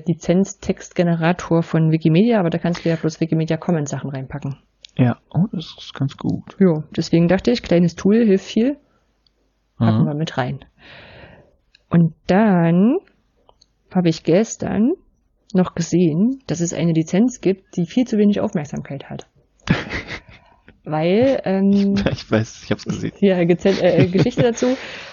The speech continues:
Speaker 1: Äh, für diesen Chaos Communication Kongress wird ein, ein, ein, eine Agenda, ein, ein Zeitplan erstellt. Der heißt Fahrplan. Und bei dem Fahrplan, äh, dem, dem legt nicht einfach irgendwer fest,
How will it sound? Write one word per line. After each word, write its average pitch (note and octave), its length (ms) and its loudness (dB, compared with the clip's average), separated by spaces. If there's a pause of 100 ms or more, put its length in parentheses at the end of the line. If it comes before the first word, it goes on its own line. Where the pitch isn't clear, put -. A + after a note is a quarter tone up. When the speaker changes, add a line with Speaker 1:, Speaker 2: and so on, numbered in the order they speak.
(220)
Speaker 1:
Äh, G3 520 2
für A3+ 260 2
diesen F#3+ 520 0
Chaos F#3 300 -2
Communication F3 680 0
Kongress C#3+ 680 -6 (400)
wird - 300 -2
ein, G3+ 580 0 (580)
ein, F3+ 280 -4
ein, F#3 200 2
eine F3+ 440 0
Agenda, E3 420 0
ein, D3 160 -4
ein E3+ 220 -2
Zeitplan C#3+ 440 -4
erstellt. C3+ 440 -8
Der F3+ 100 -2
heißt A3 200 -2
Fahrplan. C#3 500 -10 (840)
Und F3+ 160 0
bei F3 100 4
dem E3+ 140 2
Fahrplan, F#3+ 880 0
äh, G3 300 0
dem, F3 420 0
dem D#3+ 240 -2
legt F#3 180 2
nicht F#3 160 -2
einfach E3 300 -4
irgendwer F#3+ 380 2
fest, - 440 -6